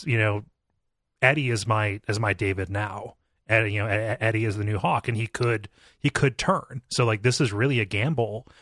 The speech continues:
to try and straighten him out. You know, he gets the, he gets the admission, you know, "I'm afraid, you numb fuck. Don't you understand that?" Um, but, like, Roland needs to get Eddie to recognize that, yeah, he's brave. He's done much more than this.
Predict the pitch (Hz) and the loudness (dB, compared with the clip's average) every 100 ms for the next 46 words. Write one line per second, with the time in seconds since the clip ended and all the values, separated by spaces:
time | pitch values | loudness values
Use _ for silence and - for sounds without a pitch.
0 | - _ - - 123 107 104 - 113 104 | -20 _ -2 2 4 2 -2 -2 -2 -2
1 | 101 165 147 98 - 120 110 110 143 180 | 0 2 0 -2 -2 2 2 2 0 0
2 | - 147 135 139 120 - 147 110 117 - | 0 -4 0 2 2 2 2 2 2 0
3 | 104 98 107 120 95 156 180 127 113 107 | 0 0 0 0 0 2 2 0 0 0
4 | 104 - 127 - 127 - 127 98 - 117 | 0 0 0 0 -2 0 -2 -4 -6 -4
5 | 156 220 196 - _ - - - - _ | -2 -2 -4 -10 _ -20 -20 -20 -20 _
6 | - 123 120 113 107 - - 123 120 - | 2 4 4 2 -4 -8 -2 2 2 2
7 | 113 110 - - - _ _ _ _ 113 | 0 0 0 -8 -12 _ _ _ _ 4
8 | 113 135 131 123 - 120 113 110 - - | 4 4 2 0 0 -2 0 -2 -2 -2
9 | 110 107 104 110 95 120 156 117 101 92 | 0 0 -2 -2 0 0 0 -2 -2 -4
10 | 92 - - - _ 107 107 156 101 101 | -6 -6 -10 -20 _ -4 0 2 0 -4
11 | - 151 113 135 143 104 120 131 113 120 | -2 0 2 2 2 0 0 -2 2 2
12 | 127 123 107 _ 110 104 120 - 107 110 | 2 0 -4 _ -4 0 0 0 -2 2
13 | 147 127 101 98 104 143 - - - | 2 2 -2 -4 -2 -2 -2 -6 -6